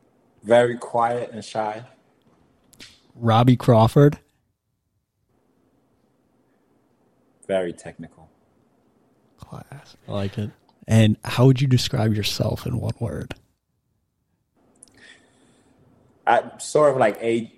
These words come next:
Speaker 1: uh, A J Patterson, different personality. It just depends who, like, I'm around, you
Speaker 2: Mm-hmm.
Speaker 1: know?
Speaker 3: Mm-hmm.
Speaker 1: Like, if the guys say they wanna go out, I'm not the type to be like, "Okay, I don't wanna go out.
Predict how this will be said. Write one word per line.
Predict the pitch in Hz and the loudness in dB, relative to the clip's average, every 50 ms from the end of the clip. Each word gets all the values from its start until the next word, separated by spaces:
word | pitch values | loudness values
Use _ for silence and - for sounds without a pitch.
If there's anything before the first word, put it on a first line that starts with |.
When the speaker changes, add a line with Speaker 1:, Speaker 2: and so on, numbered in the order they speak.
| - | -4
Speaker 1:
uh, | 113 107 104 101 101 101 98 | -2 -2 0 0 0 -2 -2
A | - 110 110 104 | -2 -4 -4 -4
J | 107 107 104 104 107 110 | -2 -4 -6 -6 -8 -14
Patterson, | 113 _ - 117 107 107 107 - - 110 107 107 _ _ _ _ - - 107 - | -16 _ -8 -6 -4 -6 -6 -8 -12 -16 -18 -20 _ _ _ _ -20 -20 -12 -6
different | - 110 107 - 113 101 | -6 -4 -4 -6 -14 -16
personality. | - - 110 104 - - 104 101 95 95 95 92 87 92 | -14 -12 -12 -12 -10 -8 -6 -2 -2 -2 -2 -4 -10 -12
It | 87 82 | -14 -14
just | 98 - - | -16 -16 -14
depends | - - - 101 92 87 - | -14 -12 -10 -10 -10 -10 -10
who, | 98 92 92 90 90 - - - | -10 -8 -8 -8 -10 -12 -20 -20
like, | - 95 - | -20 -20 -18
I'm | - 85 85 | -14 -14 -12
around, | 85 85 85 85 85 85 82 82 _ _ - | -10 -10 -10 -10 -10 -12 -14 -16 _ _ 0
you | 127 123 | 2 4
Speaker 2:
Mm-hmm. | 113 123 131 | 4 6 4
Speaker 1:
know? | 139 147 | 4 4
Speaker 3:
Mm-hmm. | 143 120 110 107 104 95 | 2 0 -2 0 0 -2
Speaker 1:
Like, | 87 85 - - 87 - _ _ _ _ _ _ _ _ _ - 98 - - _ _ _ | -2 -4 -8 -10 -14 -18 _ _ _ _ _ _ _ _ _ -16 -16 -16 -18 _ _ _
if | - 104 101 | -10 -8 -4
the | 95 101 | -4 -2
guys | 92 101 101 101 101 - | 2 2 2 2 2 0
say | - 104 | -2 -2
they | 98 95 | -2 0
wanna | 92 95 92 90 | -2 -4 -4 -4
go | 95 95 95 98 104 | -2 0 2 4 4
out, | 107 110 110 95 | 4 4 2 0
I'm | 85 92 | -4 -6
not | 92 98 92 | -8 -10 -10
the | - | -10
type | - - 95 95 | -12 -12 -12 -12
to | 90 | -12
be | 85 98 | -12 -8
like, | 92 87 82 | -8 -8 -8
"Okay, | 85 87 85 - 90 85 | -8 -10 -12 -12 -10 -10
I | 85 | -10
don't | 87 85 | -10 -12
wanna | 85 82 82 | -14 -18 -16
go | 82 82 | -16 -16
out. | 82 | -16